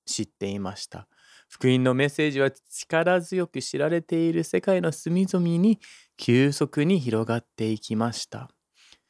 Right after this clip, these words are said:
十一節から十二節では、キリストにある交わりについてパウロの考え方が明らかになってきます。彼の交わりの目的は単に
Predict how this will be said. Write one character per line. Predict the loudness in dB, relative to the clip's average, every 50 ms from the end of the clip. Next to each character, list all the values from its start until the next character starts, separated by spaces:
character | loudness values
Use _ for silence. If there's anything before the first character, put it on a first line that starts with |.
| _ _ _ _ _ -6
十 | 0 4 4 4
一 | 4 4
節 | 0 -2 -2 0 2
か | 4 4
ら | 4 4 2
十 | 0 -6 -8 -6
二 | -8 -8 -8
節 | -8 -10 -10 -8 -4
で | -2 -2 -2
は、 | -2 -4 -6 -6 _ _ _ _ _ -12
キ | -6 -4
リ | -4 -4
ス | -4 -4
ト | -2 -2 -2
に | -2 -2 -4 -4
あ | -2 -2 0
る | 0 -2 -2 -2
交 | -2 -2 0 0 2 2
わ | 2 2
り | 2 0
に | -2 -4 -4
つ | -4 -4 -2
い | -2 -2
て | -2 -2 -4 -6 -6 -8 _ _ _ _ _
パ | -20 -12 -4 -2 0 2 2
ウ | 0
ロ | 0 -2 -2
の | 0 0 0 -2 -4 _ -6
考 | -2 -2 -2 0 0 2
え | 2 2 2
方 | 2 0 -2 0 0 0
が | 0 0 -2 -4 -8 -20 -20 _ _ _ _ -4
明 | -4 -4 -4 -2 0
ら | 0 0 0
か | 0 -2 -2
に | -2 -2 -4 -4 -2
な | -2 -4
っ | -4 -4
て | _ -12 -12 -10
き | -10 -8 -6 -2
ま | 0 0 0 0
す。 | -2 -8 -12 -12 -6
彼 | -2 0 2 2 2 2 2
の | 2 0 0 0 -2
交 | -2 -4 -2 -2 -2 0
わ | 0
り | 0 0 -2
の | -2 -2
目 | -2 -2 -4 -4 -4 -8 -8
的 | -6 -6 -6 -6 -6 -6 -4 -4 -2
は | -2 -2 -4 _ _ _ _ _ _ _ _
単 | -4 0 0 2 2 2
に | 0 0 0 -2 -6